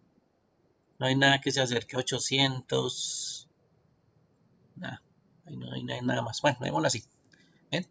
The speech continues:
Pero aquí ya le hicimos una modificación. Le ampliamos el rango a los de símbolo amarillo.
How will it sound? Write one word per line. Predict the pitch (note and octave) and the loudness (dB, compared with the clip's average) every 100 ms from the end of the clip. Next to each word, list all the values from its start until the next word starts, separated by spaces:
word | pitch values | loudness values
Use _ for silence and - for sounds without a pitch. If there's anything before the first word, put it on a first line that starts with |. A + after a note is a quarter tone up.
| - | 4
Pero | D3 | 4
aquí | C#3+ D3+ | 6 6
ya | D#3+ | 6
le | |
hicimos | C#3+ C3+ C3 | 4 0 0
una | D3 C#3 | 2 2
modificación. | C3+ C3+ C3+ A2+ - - _ _ _ - | 2 2 -2 -2 -2 -6 _ _ _ -20
Le | - C3+ - | -16 -8 -2
ampliamos | C3 C3 C#3 D3+ D3+ | 0 6 6 6 4
el | C3 | 8
rango | B2+ A#2+ | 8 8
a | C3+ | 6
los | C3+ - | 4 0
de | B2 | -2
símbolo | B2+ A#2 A#2+ | -2 -2 0
amarillo. | B2 A#2 - | 2 0 -4